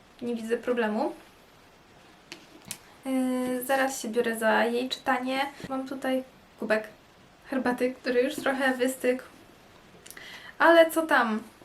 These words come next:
W sumie mam, yy, mam jakieś <clears throat> dwie godzinki na czytanie, bo potem, yy, będę jechać do galerii po zamówienia,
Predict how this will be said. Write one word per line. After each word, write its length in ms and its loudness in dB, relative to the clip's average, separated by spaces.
W 140 -10
sumie 340 -10
mam, 240 -2
yy, 720 -6
mam 260 -4
jakieś 440 -8
<clears throat> 280 2
dwie 260 0
godzinki 440 -4
na 240 2
czytanie, 560 -6
bo 380 -4
potem, 600 -2
yy, 360 2
będę 400 -4
jechać 360 -4
do 140 0
galerii 360 6
po 460 0
zamówienia, 800 -2